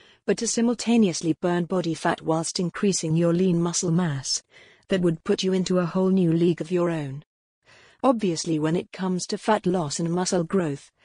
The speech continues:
diet and nutrition both play key roles in what it is that you're looking to accomplish, and rightfully so. If your diet sucks, you aren't going to make any real progress in the slightest, no matter how hard you push yourself in the gym.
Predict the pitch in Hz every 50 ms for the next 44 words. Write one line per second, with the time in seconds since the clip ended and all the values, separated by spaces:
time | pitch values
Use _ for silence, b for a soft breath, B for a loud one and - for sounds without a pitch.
0 | B B B B B B B B B 220 208 214 214 226 - 220 208 208 220 220
1 | 220 - - 247 - - 185 165 160 190 190 202 190 - - 196 185 180 - -
2 | - 208 196 180 180 180 165 156 147 - 160 165 156 165 160 - 202 175 180 170
3 | 160 - - - - 196 185 190 202 185 - 190 185 180 - 180 - - - 196
4 | 180 170 - 156 147 143 151 - - - _ _ _ 185 190 170 175 185 185 196
5 | - - - 190 170 165 - - 214 180 143 135 135 - _ _ _ _ _ _
6 | _ - 240 233 - 269 262 269 214 208 202 208 208 - - - - 202 160 -
7 | - - - - - _ _ _ 233 208 208 220 214 208 220 226 214 - 196 190
8 | 190 180 - 185 185 185 185 185 - 202 196 202 208 202 180 185 196 190 185 -
9 | - - 185 165 156 - 165 143 143 - 180 170 170 170 - - - 196 190 185
10 | 165 - - 139 135 - - - - b b b b b b b b 202 190 208
11 | 214 226 226 220 208 202 - 165 156 180 175 170 160 - 208 202 175 156 151 -
12 | 180 - - 208 196 - - 180 165 - - 170 160 156 - 175 175 175 170 -
13 | - 196 170 147 143 147